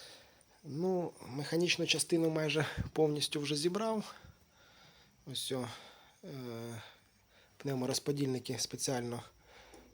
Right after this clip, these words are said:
е, поки не ховав, вони сховаються туди вовнутрь. Е, повітря підготовлювач буде десь розташований десь приблизно в цьому місці, щоб можна було,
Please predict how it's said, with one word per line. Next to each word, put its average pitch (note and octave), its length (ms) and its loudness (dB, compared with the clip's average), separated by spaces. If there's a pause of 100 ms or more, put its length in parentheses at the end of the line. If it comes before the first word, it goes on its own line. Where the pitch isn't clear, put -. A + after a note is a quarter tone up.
(140)
е, F2 40 -10 (600)
поки B2 280 -4
не A#2+ 100 -2
ховав, F#3+ 460 2 (140)
вони A#2+ 320 -6
сховаються A2 520 -4
туди A2+ 200 -4
вовнутрь. E3 460 0 (1000)
Е, A2+ 680 -6 (880)
повітря C3 520 0 (640)
підготовлювач A#2+ 880 -2 (760)
буде A2+ 340 -6 (140)
десь A#2 480 -2 (100)
розташований A2+ 680 -2
десь - 280 -6 (540)
приблизно A#2+ 400 -4
в B2 60 -6
цьому G3 220 2
місці, C#3+ 340 0
щоб - 300 -4 (120)
можна A#2+ 320 -6
було, A2+ 260 -6